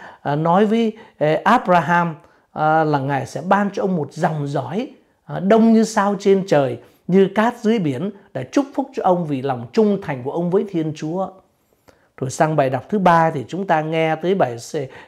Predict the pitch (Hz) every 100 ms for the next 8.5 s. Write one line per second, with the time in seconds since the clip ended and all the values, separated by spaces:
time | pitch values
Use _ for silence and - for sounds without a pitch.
0 | _ 202 196 220 - 277 269 175 143 123
1 | - _ _ _ 127 127 127 151 185 294
2 | 139 147 139 135 127 123 - _ 135 127
3 | - 196 185 - 233 185 - - 220 285
4 | 214 196 185 180 180 202 277 - - 165
5 | 185 180 - 208 175 143 180 139 151 233
6 | 190 185 170 123 107 _ _ _ _ _
7 | _ _ _ 127 135 139 120 165 170 175
8 | 170 - _ 139 139